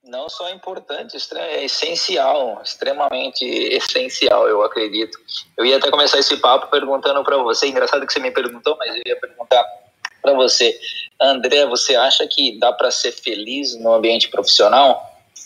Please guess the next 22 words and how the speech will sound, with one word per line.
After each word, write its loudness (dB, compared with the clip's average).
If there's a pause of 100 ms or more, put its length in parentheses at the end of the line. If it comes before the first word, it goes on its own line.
(220)
Acho -4
que 2
essa 4
é -4
uma 2
questão 2
em 0
pauta 4
hoje 0
em -6
dia. -2 (140)
Depois -2
dessa 4
crise -6
também 0
a 2
gente -6
tem -2
refletido -2
muito 0
sobre 2
isso. 2